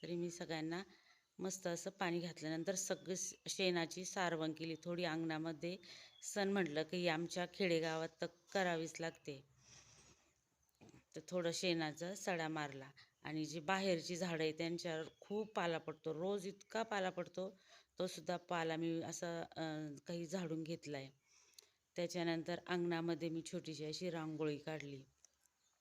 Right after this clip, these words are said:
तर सणासुदीची रांगोळी सारून सुरून खरंच खूप छान वाटतं. तुम्ही सुद्धा नक्कीच करत असाल. त्यानंतर आंघोळ वगैरे करून मी तुळशीची दिवाबत्ती केली.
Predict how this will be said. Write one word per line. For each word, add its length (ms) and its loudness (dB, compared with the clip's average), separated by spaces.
तर 40 -6
सणासुदीची 800 2
रांगोळी 680 2
सारून 540 2
सुरून 500 -2
खरंच 260 -6
खूप 260 -4
छान 180 4
वाटतं. 440 -2
तुम्ही 180 0
सुद्धा 260 2
नक्कीच 400 0
करत 320 2
असाल. 420 -2
त्यानंतर 380 2
आंघोळ 380 6
वगैरे 340 6
करून 300 2
मी 140 2
तुळशीची 560 -2
दिवाबत्ती 560 4
केली. 380 -6